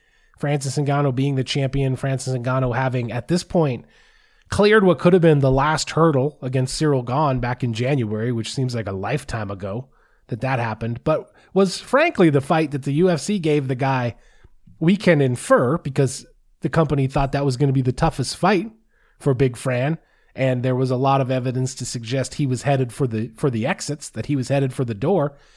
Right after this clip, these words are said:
came into it with a pretty serious knee injury. At this point, we have all heard the hilarious Eric Nicksick anecdote about how the fight came to be.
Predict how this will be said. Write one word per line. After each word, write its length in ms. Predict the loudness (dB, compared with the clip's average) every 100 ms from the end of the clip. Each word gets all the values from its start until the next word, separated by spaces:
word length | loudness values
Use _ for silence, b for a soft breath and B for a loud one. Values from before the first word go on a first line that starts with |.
| b
came 240 | b 0 2
into 280 | 2 2 2
it 120 | 2
with 160 | 0
a 60 | -2
pretty 280 | -2 -2 0
serious 500 | 0 0 0 0 -2
knee 200 | 0 2
injury. 400 | 2 0 -2 -2
At 80 | -2
this 160 | -4
point, 320 | -2 -2 -2 -8 b b b
we 120 | 0
have 120 | 2
all 220 | 4 4
heard 280 | 4 2 0
the 80 | 0
hilarious 720 | 0 2 0 0 0 -2 -8 _ _ -4
Eric 280 | -2 -2
Nicksick 400 | -4 -6 -4 -4
anecdote 600 | 0 0 -2 -2 -4 -4 -10 _ _
about 280 | -2 0 0
how 260 | -2 -2 -2
the 140 | -4
fight 260 | -4 -6 -4
came 240 | -4 -4
to 80 | -2
be. 400 | -2 0 -2